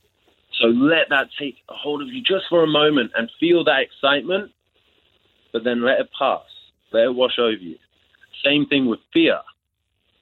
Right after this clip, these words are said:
You know, if you're a little bit fearful, this can be really beneficial because it enables you to consider different possibilities. 'Cause you were like, "I'm scared." What are you scared of? "I'm scared that he's gonna land a kick."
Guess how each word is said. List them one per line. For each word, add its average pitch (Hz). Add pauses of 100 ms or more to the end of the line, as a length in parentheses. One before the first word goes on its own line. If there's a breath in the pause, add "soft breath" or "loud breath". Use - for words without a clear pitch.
(200)
You 104
know, 107
if 131
you're 135 (220 soft breath)
a -
little 131
bit 123
fearful, 160
this 139
can 139
be 120
really 117
beneficial 143
because 110 (1160 soft breath)
it 139
enables 139
you 127
to -
consider 117
different 113
possibilities. 113 (1120 loud breath)
'Cause 131
you 120
were 127
like, 120
"I'm 120 (100)
scared." 143
What 110
are 107
you 95
scared 139
of? 87
"I'm 127
scared 151
that 139
he's 127
gonna 139
land 135
a 117
kick." -